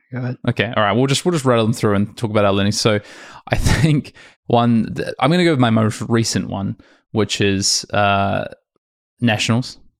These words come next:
Speaker 1: Mm-hmm.
Speaker 2: Top, well, actually, that's not even the most recent one, but Nationals, top four, playing against Kano,
Speaker 1: Nope.
Speaker 2: and, you know, Wildfire. I know the math on Wildfire, Brendan. I've played a lot of Wildfire combo in my time, right, and, and resolved a lot of Aether Wildfires.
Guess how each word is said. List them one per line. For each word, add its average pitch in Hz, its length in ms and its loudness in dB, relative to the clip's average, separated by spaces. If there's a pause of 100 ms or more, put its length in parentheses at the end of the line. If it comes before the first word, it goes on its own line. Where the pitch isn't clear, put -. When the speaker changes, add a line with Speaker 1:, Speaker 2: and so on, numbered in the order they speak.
(160)
Speaker 1:
Mm-hmm. 127 80 2
Speaker 2:
Top, 110 220 0 (100)
well, 110 140 2
actually, 101 260 -4
that's 98 160 -4
not 98 60 0
even 92 120 -4
the 92 40 -6
most 98 160 -6
recent 98 240 -6
one, 104 180 -6
but - 280 -4
Nationals, 110 500 0
top 104 200 -2
four, 101 360 0 (580)
playing 156 220 2
against 143 180 0
Kano, 101 440 2 (460)
Speaker 1:
Nope. 104 120 -2
Speaker 2:
and, 110 600 0 (440)
you 117 120 0
know, 107 260 2
Wildfire. 120 540 2
I 123 60 0
know 180 100 2
the 190 60 2
math 196 180 2
on 190 60 2
Wildfire, 180 340 0
Brendan. 98 220 -8
I've - 100 -14
played 139 140 0
a 127 60 4
lot 131 340 2
of 131 320 -2
Wildfire 107 560 0
combo 101 320 -2
in 101 60 -4
my 101 100 -2
time, 95 280 -6
right, 98 140 -2
and, 98 220 -4
and 104 220 -4 (120)
resolved 110 400 0
a 107 40 -2
lot 104 160 2
of 98 80 0
Aether 98 200 -2
Wildfires. 92 560 -4